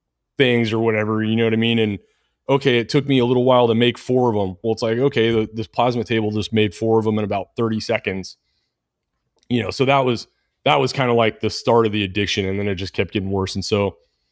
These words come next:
I got more into sign making and a lot of that stuff. But as much as I enjoyed kind of the plasma table part of it, I had always really want-, you know, I'd seen the videos and stuff like that. I've always been interested in C N C,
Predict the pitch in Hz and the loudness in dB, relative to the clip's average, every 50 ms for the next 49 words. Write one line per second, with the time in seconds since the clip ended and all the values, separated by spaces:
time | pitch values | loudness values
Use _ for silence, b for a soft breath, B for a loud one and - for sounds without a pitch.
0 | _ _ _ _ _ _ _ _ _ _ - 120 120 120 117 113 107 110 107 104 | _ _ _ _ _ _ _ _ _ _ -2 2 2 4 4 4 2 2 0 -2
1 | 95 _ _ _ _ _ _ _ _ _ _ _ _ _ _ _ _ - - 139 | -6 _ _ _ _ _ _ _ _ _ _ _ _ _ _ _ _ 0 2 2
2 | 135 135 147 139 135 135 135 135 135 131 123 120 120 _ _ _ _ _ _ _ | 2 2 2 2 4 4 4 4 4 4 2 0 -4 _ _ _ _ _ _ _
3 | _ _ _ - 139 135 131 120 123 113 104 101 101 - - - - 175 151 156 | _ _ _ -4 0 0 2 4 4 2 2 0 -4 -6 -6 -2 0 0 2 2
4 | 156 156 151 151 151 135 139 156 151 147 143 139 123 113 107 104 117 123 127 123 | 2 4 4 4 2 2 0 0 2 2 2 2 2 2 2 2 2 2 2 4
5 | 127 123 117 113 - - - 131 127 123 123 117 - - _ _ _ _ _ _ | 2 2 0 -2 -4 0 2 2 4 4 2 0 -4 -12 _ _ _ _ _ _
6 | _ _ _ _ _ _ _ _ _ _ _ _ - 131 123 135 123 113 107 98 | _ _ _ _ _ _ _ _ _ _ _ _ -6 0 2 2 4 4 2 0
7 | - _ _ - 131 131 127 139 156 165 - 180 147 156 139 123 110 107 101 101 | -4 _ _ -2 -2 0 2 2 2 2 2 0 2 2 2 4 2 0 0 -2
8 | 110 113 107 - - - - 117 107 117 123 143 139 - 151 139 135 120 110 - | -4 -6 -6 -8 -10 -6 -2 0 2 2 2 0 0 -2 -2 0 0 0 -2 -2
9 | - 110 101 113 123 120 143 147 135 - 156 156 151 165 160 - - 170 165 165 | -2 -2 0 0 0 0 -2 -4 -2 -2 -2 0 0 -2 -2 0 2 2 2 4
10 | 160 175 185 175 170 - _ _ _ _ _ _ _ _ _ _ _ _ _ _ | 4 2 2 0 -2 -6 _ _ _ _ _ _ _ _ _ _ _ _ _ _
11 | _ - 120 131 123 113 - - 135 175 220 240 208 156 120 104 110 113 135 147 | _ 0 2 2 2 2 2 2 2 4 4 4 2 0 -2 -4 -2 2 4 4
12 | 147 147 135 123 113 107 104 107 120 123 123 95 127 123 123 117 113 113 110 - | 4 4 2 2 0 0 0 2 2 2 0 0 0 2 4 4 2 2 0 0
13 | 180 190 175 156 127 139 135 135 135 127 120 113 - 127 110 123 107 101 113 110 | 0 2 2 2 2 2 2 4 2 2 0 -2 -4 -2 -2 -2 -2 0 0 0
14 | 104 110 120 123 139 165 175 170 147 131 139 107 120 127 127 123 - - 123 117 | 0 0 2 2 4 4 4 4 4 2 0 0 0 -4 -4 -4 -4 -2 -2 -2
15 | 104 - - 123 120 117 110 - 120 117 110 107 | -2 -2 0 0 0 0 0 -2 -2 -2 -2 -2